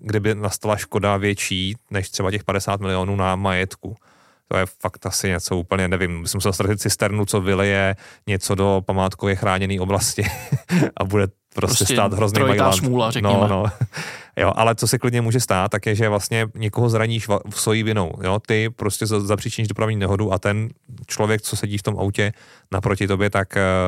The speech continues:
Speaker 1: bude zraněnej, a to třeba ne úplně málo, tak tam máš nějaký náklady na lé-, na léčení. Pak tam máš náklady na ztrátu výdělku, to se klidně může na-, započítat až do pětašedesáti let jeho věku, jo.
Speaker 2: Hmm.
Speaker 1: A s-, je tam nějaký snížený společenský uplavně-, stížený společenský uplatnění,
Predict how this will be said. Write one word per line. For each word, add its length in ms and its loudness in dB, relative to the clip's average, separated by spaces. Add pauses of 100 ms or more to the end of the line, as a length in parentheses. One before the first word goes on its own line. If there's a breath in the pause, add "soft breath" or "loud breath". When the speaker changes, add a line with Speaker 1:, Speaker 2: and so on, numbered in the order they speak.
(720)
Speaker 1:
bude 380 2
zraněnej, 600 2
a 60 -4
to 140 -4
třeba 260 -2
ne 160 2
úplně 280 -2
málo, 380 0 (340 loud breath)
tak 160 -8
tam 120 2
máš 220 0
nějaký 260 -2
náklady 340 0
na 120 2
lé-, 140 0
na 80 -2
léčení. 440 -2 (380 loud breath)
Pak 160 -2
tam 120 2
máš 180 0
náklady 440 0
na 380 2
ztrátu 400 -2
výdělku, 500 -2
to 80 -2
se 140 -2
klidně 200 -2
může 200 0
na-, 160 0
započítat 560 -4
až 120 -4
do 100 -6
pětašedesáti 640 -2
let 100 -2
jeho 180 0
věku, 420 -2
jo. 260 2
Speaker 2:
Hmm. 100 -4 (440 loud breath)
Speaker 1:
A 220 2
s-, 100 -6 (360)
je 80 2
tam 140 0
nějaký 280 0
snížený 520 0
společenský 640 -4
uplavně-, 360 -2
stížený 400 2
společenský 480 -2
uplatnění, 640 -2